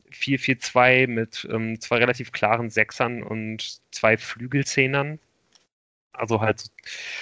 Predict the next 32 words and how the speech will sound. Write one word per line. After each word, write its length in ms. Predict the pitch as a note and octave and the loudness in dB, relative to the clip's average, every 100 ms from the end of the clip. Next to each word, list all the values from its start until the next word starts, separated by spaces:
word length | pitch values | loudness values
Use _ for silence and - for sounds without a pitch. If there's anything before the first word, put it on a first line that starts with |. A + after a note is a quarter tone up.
| - - | -14 -6
zwei 220 | - C3 | 4 6
Spielern, 380 | C3 - B2 B2 | 6 4 4 4
die 100 | A2+ | 2
hinter 240 | A#2+ A#2+ A#2 | 0 2 2
den, 360 | A#2 A2+ A2+ | 2 0 -2
hinter 220 | A#2+ A#2 | -2 0
den 160 | A2 A#2 | 0 -4
Spitzen 420 | - A2+ - A#2+ | -4 -6 -6 -4
immer 200 | A2 A#2 | 2 2
so, 280 | A2+ A2 G#2 G#2+ | 2 -2 -4 2
ja, 220 | G#2 G2+ - _ _ | 2 2 -4 _ _
so 100 | G#2+ | -10
ein 60 | |
bisschen 240 | G#2 A#2 G#2+ | -6 -4 -4
auf 180 | A2 - | -4 2
Außen 720 | A2+ A#2 B2 A#2+ A#2 A#2 A2 | 4 4 2 -4 -4 -4 -6
oder, 720 | - - A2 G#2+ G#2+ G#2 G#2 - _ _ _ _ | -10 -6 0 4 4 4 -2 -8 _ _ _ _
ja, 220 | G2+ F#2 - - | 2 2 -2 -8
aber 200 | A2 G#2+ | 2 4
halt 160 | G#2+ A2 | 4 0
eben 160 | G#2+ | -4
vor 140 | - - | -2 -2
allen 100 | G#2+ | 0
Dingen 140 | G#2 | -2
in 80 | G#2 | -2
den 200 | G2+ G2+ | -2 4
Halbräumen 600 | G2 G2+ - A2 G#2 G2+ | 2 2 -4 -4 -4 -4
halt 180 | F#2+ - | -6 -4
sind. 240 | G2 A2 - _ _ _ _ _ _ _ _ _ _ _ - - - - - | -10 -10 -18 _ _ _ _ _ _ _ _ _ _ _ -20 -20 -20 -20 -8
Und 140 | - | 2
man 180 | A2 G#2 | 2 4
halt 200 | G#2 G#2 | 0 -2